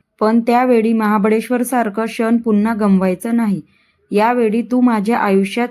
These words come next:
कायमच हवी आहे. परीच्या डोळ्यात पाणी आलं,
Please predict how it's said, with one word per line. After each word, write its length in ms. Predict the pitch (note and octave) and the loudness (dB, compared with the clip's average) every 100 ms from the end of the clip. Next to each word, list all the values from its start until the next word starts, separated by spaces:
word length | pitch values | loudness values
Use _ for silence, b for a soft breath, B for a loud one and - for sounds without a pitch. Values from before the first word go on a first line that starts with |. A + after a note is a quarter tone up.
| A#3 | -2
कायमच 480 | F#3 F#3 G3 A3+ A3 | -2 0 0 -2 -2
हवी 280 | F#3+ G#3+ | -2 -2
आहे. 220 | A3 F#3 E3+ | -4 -2 0
परीच्या 440 | G3+ G3+ G3+ B3 | 2 2 0 -2
डोळ्यात 340 | A#3+ B3+ A3+ A3+ | 2 2 2 -2
पाणी 300 | - G3 G#3+ | 0 2 2
आलं, 300 | B3 A3 D#3+ | 2 2 -2